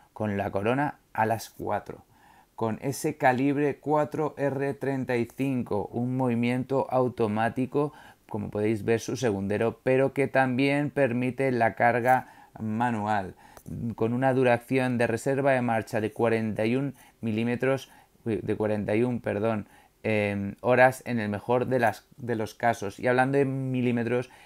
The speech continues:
esta es una caja muy interesante, con un once milímetros aproximadamente, casi doce, eh, de altura y un diámetro de cuarenta y dos coma cuatro, pero que queda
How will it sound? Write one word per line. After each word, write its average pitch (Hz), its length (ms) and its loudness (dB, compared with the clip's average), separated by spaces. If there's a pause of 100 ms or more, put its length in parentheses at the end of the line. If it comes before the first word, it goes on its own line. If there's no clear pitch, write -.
esta 120 320 -2
es 113 160 -4
una 107 140 -4
caja 117 380 -2 (260)
muy 135 180 -2
interesante, 113 800 -2 (260)
con 107 160 -6
un 110 400 -4 (480)
once 123 600 -2
milímetros 117 840 0
aproximadamente, 107 720 -2
casi 113 280 0
doce, 104 460 -2 (380)
eh, 104 260 -2
de 120 140 4
altura 117 640 4 (340)
y 123 200 2
un 123 520 0
diámetro 131 480 2
de 127 140 2
cuarenta 131 440 4
y 131 80 6
dos 156 300 2
coma 151 440 0
cuatro, 147 400 2
pero 147 220 -6
que 143 140 -10
queda 165 400 -8